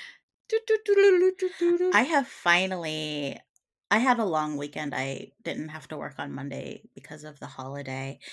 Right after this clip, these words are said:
Speaker 1: Mm-hmm.
Speaker 2: And I made two new to me things. So the way that I rest is my, my rest is very active, and some of that involves cooking. Like, I need to do something, but also something that does not involve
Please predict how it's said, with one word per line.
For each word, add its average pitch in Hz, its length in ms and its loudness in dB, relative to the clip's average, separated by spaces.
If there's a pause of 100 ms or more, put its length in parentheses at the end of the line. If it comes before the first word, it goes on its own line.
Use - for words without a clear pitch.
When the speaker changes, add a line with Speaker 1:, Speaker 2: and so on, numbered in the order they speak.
(120)
Speaker 1:
Mm-hmm. 196 320 -4
Speaker 2:
And 147 640 -2 (840)
I 170 380 -2
made 160 460 -6 (120)
two 220 540 0
new 185 220 -2
to 180 60 -4
me 170 180 -6
things. 135 360 -8
So 180 140 -2
the 175 100 -2
way 175 200 0
that 185 260 -2
I 156 540 -4 (100)
rest - 640 -4
is 151 240 -10
my, 156 420 -6 (300)
my 190 160 0
rest 165 260 0
is 165 140 -8
very 147 240 -4
active, 143 440 -6
and 143 120 -16
some 151 180 -10
of 156 120 -12
that - 180 -6
involves - 460 -12
cooking. - 400 -14
Like, 139 180 -12
I - 60 -8
need 147 220 -8
to 175 80 -10
do 143 200 -10
something, 143 560 -10
but - 160 -4
also 151 320 -8
something 147 400 -12
that 143 260 -8
does 143 220 -14
not 147 240 -10
involve 143 680 -10